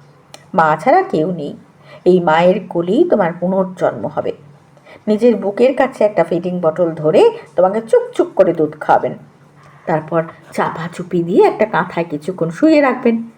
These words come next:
আমি তোমার ভাগ্য গণনা করে ঠিকুজি তৈরি করব। তোমার একটা নতুন নাম হবে। এখন কি নাম? আনন্দ। বাহ, তোমার নতুন নাম হবে সদা আনন্দ। নতুন date of birth। বাবা,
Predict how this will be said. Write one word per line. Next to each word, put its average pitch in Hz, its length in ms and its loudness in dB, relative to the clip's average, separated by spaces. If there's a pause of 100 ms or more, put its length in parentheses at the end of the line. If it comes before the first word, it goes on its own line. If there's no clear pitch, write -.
(340)
আমি 175 200 2
তোমার 160 200 2
ভাগ্য 220 340 0
গণনা 202 340 2
করে 339 300 4
ঠিকুজি 311 320 2
তৈরি 254 240 6
করব। 240 320 2 (420)
তোমার 175 180 2
একটা 170 180 0
নতুন 180 300 -2
নাম 220 380 2
হবে। 233 280 2 (880)
এখন 170 280 -4
কি 175 200 -2
নাম? 247 260 2 (1000)
আনন্দ। 156 600 -2 (460)
বাহ, - 340 -2 (460)
তোমার 196 240 4
নতুন 208 460 2
নাম 180 220 2
হবে 233 240 4
সদা 147 360 0
আনন্দ। 82 500 -6 (840)
নতুন 180 320 2
date 156 200 -2
of 139 120 0 (120)
birth। 269 380 -2 (600)
বাবা, 233 440 2